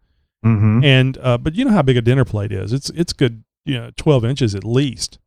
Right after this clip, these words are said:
Speaker 1: Yeah.
Speaker 2: So, so basically what I did was I took out two dinner plate size, uh, uh, you, you set 'em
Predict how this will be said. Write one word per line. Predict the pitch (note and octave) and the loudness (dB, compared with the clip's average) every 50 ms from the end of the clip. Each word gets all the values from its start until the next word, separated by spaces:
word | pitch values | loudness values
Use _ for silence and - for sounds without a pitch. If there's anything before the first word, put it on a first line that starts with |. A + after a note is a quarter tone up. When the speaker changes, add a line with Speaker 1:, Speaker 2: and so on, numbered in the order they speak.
| _ _ _ _ _ _ _ _ _ - | _ _ _ _ _ _ _ _ _ -2
Speaker 1:
Yeah. | A2 | 2
Speaker 2:
So, | A#2+ C#3+ C#3 C3+ C3+ - - | 4 4 4 2 0 -4 -6
so | - - D3+ | 0 0 2
basically | C#3+ F3+ G3 F3+ - G#3 - - D3+ | 2 2 -2 -2 -2 -4 -4 -2 -2
what | A#2 A#2+ C#3+ C#3 | 0 0 0 0
I | C3+ C3 | 0 0
did | A#2+ A2+ C3 C#3+ C3+ | 0 0 0 0 2
was | B2 A#2 A#2 A2 A2+ - | 2 0 0 0 0 -2
I | A2+ | -2
took | G#2 - - D3 - | -2 0 0 0 0
out | D3+ C3+ C3 B2+ - _ _ _ - | 2 0 0 0 -2 _ _ _ -6
two | - - G3 F#3+ F3+ | 0 2 4 4 4
dinner | D3+ B2 D3 D3+ D#3 D3 | 4 4 2 2 2 0
plate | - - D3+ C3 B2+ - | 0 0 0 0 0 -2
size, | - - B2 A#2 A#2+ B2 B2+ A#2 - - - _ _ - | -4 -4 -2 0 2 2 2 0 0 -4 -10 _ _ -6
uh, | A#2+ A2+ A2+ A2 A2 A2 G#2+ G#2+ G#2+ - _ _ _ _ _ _ _ _ _ A#2 | -2 0 0 0 0 0 0 -2 -2 -4 _ _ _ _ _ _ _ _ _ -18
uh, | A#2 A2+ - | -16 -10 -4
you, | B2 B2 B2+ C3 F3+ | 0 0 0 -2 0
you | E3 B2+ B2 | 2 2 4
set | A2 - - D3+ C#3+ | 4 4 2 2 2
'em | C3 B2+ B2 - - - - A2 B2+ C3 C3+ B2+ - | 2 -2 -4 -8 -14 -20 -20 -20 -20 -20 -20 -20 -20